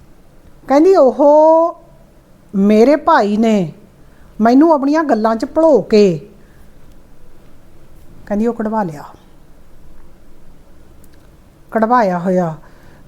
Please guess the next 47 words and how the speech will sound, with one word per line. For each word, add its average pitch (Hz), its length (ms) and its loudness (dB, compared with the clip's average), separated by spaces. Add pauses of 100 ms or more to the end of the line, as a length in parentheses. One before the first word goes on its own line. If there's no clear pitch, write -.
(140)
ਅਹ, 185 220 -4
ਕਦੇ 208 220 -2
"ਭੈਣੇ 247 240 0
ਦੋ 202 180 -2
ਲੱਖ 196 220 -2
ਦੇ 196 160 -4
ਦੇ," 196 160 -4
ਕਦੇ 196 220 -4
"ਤਿੰਨ 190 280 -4
ਲੱਖ 185 240 -4
ਦੇ 185 160 -4
ਦੇ, 190 120 -4
ਭੈਣੇ 214 220 -4
ਆਪਾਂ 208 220 -6
ਨੇ 196 120 -4
ਆਹ 180 160 -4
ਕੰਮ 202 220 -4
ਕਰਨਾ, 190 320 -6
ਕੋਈ 190 220 -4
ਨਾ 190 100 -2
ਮੈਂ 190 140 -4
ਤੇਰਾ 196 200 -4
ਦੇ 180 200 -4
ਦੂੰਗਾ, 180 440 -4
ਅਹ, 185 720 -2
ਮੈਂ 196 160 -2
ਕਿਹੜਾ 208 160 -4
ਤੇਰਾ 220 160 -2
ਪੈਸਾ 202 280 -2
ਦੱਬਣ 180 380 -4
ਲੱਗੇ 185 300 -4
ਆ," 185 100 -2
ਜੇ 180 360 -2
ਆ, 208 60 0
ਵੋ 180 240 -4
ਆ। 202 100 0
ਕਹਿੰਦੀ, 208 240 -6
"ਭੈਣੇ, 214 480 -2 (420)
ਅਹ, 202 40 0
ਆਂਟੀ 214 580 0
ਇਹ," 254 140 2
ਕਹਿੰਦੀ, 277 240 2
"ਖਾਲੀ 226 460 -2
ਕਰਤੀ 233 380 0
ਮੈਂ 294 180 2
ਉਹਨਾਂ 311 220 2
ਨੇ, 269 320 -2